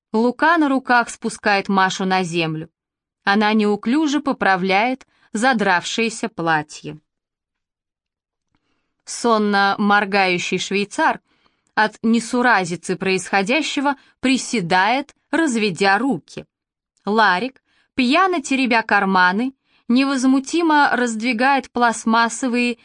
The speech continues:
ядовито-зеленые вьюнки, украшающие водительскую кабину, чтобы сунуть ему мятый полтинник, а к окнам автобуса, как на экскурсии, прилипли пять таджиков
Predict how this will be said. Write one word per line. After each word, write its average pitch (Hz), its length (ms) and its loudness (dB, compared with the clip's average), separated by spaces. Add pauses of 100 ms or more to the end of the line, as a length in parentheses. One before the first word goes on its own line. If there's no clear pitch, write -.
(140)
ядовито-зеленые 226 1300 0
вьюнки, 247 720 -2 (340)
украшающие 185 1120 0 (160)
водительскую 196 880 -2
кабину, 208 600 -4 (400)
чтобы 214 380 -2
сунуть 294 540 0
ему 247 400 0
мятый 202 440 0
полтинник, 214 800 -4 (300)
а 208 140 4
к - 220 -12
окнам 185 480 0
автобуса, 190 800 -2 (260)
как 240 240 0
на 277 180 4
экскурсии, 180 840 -4 (260)
прилипли 302 680 2
пять 240 400 -2
таджиков 190 680 -2